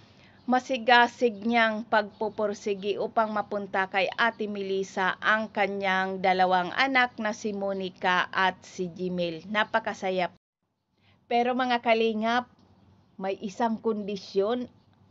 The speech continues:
ang kabilang side na kung saan daw po ay hindi maaaring i-vlog si Jimel. Ito po ang kondisyon nila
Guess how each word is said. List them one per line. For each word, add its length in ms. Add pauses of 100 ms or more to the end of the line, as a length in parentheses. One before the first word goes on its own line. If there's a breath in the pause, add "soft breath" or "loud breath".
(260)
ang 240
kabilang 560
side 320
na 80
kung 160
saan 320
daw 160
po 240
ay 160
hindi 400
maaaring 640
i-vlog 480
si 160
Jimel. 560 (480 loud breath)
Ito 320
po 160
ang 160
kondisyon 560
nila 400